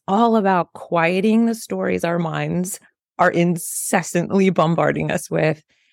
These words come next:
and reaching into that deeper place that's less definable and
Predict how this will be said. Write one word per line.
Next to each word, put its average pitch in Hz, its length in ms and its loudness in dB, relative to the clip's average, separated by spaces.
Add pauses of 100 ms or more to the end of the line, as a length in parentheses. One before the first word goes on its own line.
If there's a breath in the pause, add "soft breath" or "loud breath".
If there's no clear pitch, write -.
(160)
and 170 500 2
reaching 196 460 2
into 180 180 0
that 156 260 -2
deeper 170 400 0
place 254 420 0
that's - 240 -8
less 185 680 -2 (720)
definable 190 1000 2 (520)
and 175 640 0